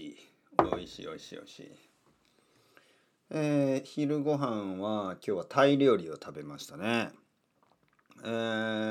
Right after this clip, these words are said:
ー、僕は奥さんと食べました。えー、レストラン、タイ料理のレストランに行きました。えー、僕は何を食べ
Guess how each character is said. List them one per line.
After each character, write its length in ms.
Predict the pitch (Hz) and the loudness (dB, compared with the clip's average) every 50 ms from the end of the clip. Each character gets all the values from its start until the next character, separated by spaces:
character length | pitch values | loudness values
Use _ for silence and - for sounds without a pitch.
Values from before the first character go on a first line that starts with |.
| 110 107 110 | -2 -2 -2
ー、 60 | 110 | 0
僕 400 | 107 127 139 139 - - 165 160 | 0 0 0 -2 -2 -4 -2 2
は 540 | 160 156 156 151 151 147 147 143 - - - _ - | 4 4 4 6 4 4 4 2 2 -2 -6 _ -10
奥 140 | 156 - | -8 0
さ 100 | - 143 | 0 0
ん 60 | 104 - | 0 0
と 100 | - - | -4 -10
食 80 | - 85 82 | -10 -10 -10
べ 60 | 80 | -12
ま 140 | 78 78 - | -14 -16 -16
し 120 | - - - | -18 -18 -16
た。 280 | - 78 76 73 - _ _ _ - - - - _ _ _ _ _ _ _ _ _ | -16 -16 -16 -16 -18 _ _ _ -20 -20 -20 -20 _ _ _ _ _ _ _ _ _
え 360 | - - 107 104 101 101 101 | -10 -8 -6 -6 -6 -6 -4
ー、 20 | 101 | -2
レ 100 | 117 127 | -2 -2
ス 100 | - - | -2 -4
ト 100 | - 95 | -6 -6
ラ 80 | 85 | -6
ン、 260 | 80 76 76 80 - - _ | -8 -10 -14 -20 -20 -18 _
タ 140 | - 113 110 | -4 -2 0
イ 520 | 107 104 104 101 101 98 98 98 98 98 98 | 0 0 -2 -2 -2 -4 -4 -4 -4 -4 -2
料 180 | 104 104 95 | -2 0 -2
理 100 | 87 78 | -2 -4
の 120 | 80 80 82 | -8 -10 -8
レ 120 | 87 90 | -8 -8
ス 100 | - - - | -8 -10 -14
ト 40 | 85 | -14
ラ 60 | 82 | -14
ン 60 | 82 | -14
に 80 | 82 80 | -14 -16
行 40 | 76 | -16
き 120 | - - | -16 -18
ま 180 | 76 76 73 73 | -16 -16 -16 -18
し 140 | - - - | -18 -20 -14
た。 300 | - 80 - - - - _ _ _ _ _ _ _ _ _ _ _ _ - | -12 -12 -12 -12 -14 -18 _ _ _ _ _ _ _ _ _ _ _ _ -8
え 140 | 156 147 156 | -4 -4 -2
ー、 20 | |
僕 240 | 147 135 147 - - | -2 -4 -4 -4 -4
は 80 | 190 175 | -4 -2
何 380 | 156 165 185 208 208 180 127 | -2 -2 -2 -2 -2 -2 -4
を 100 | 98 85 - | -4 -6 -8
食 440 | - 85 85 82 80 80 80 80 78 | -10 -10 -8 -10 -10 -10 -12 -10 -10
べ 140 | 80 78 | -12 -12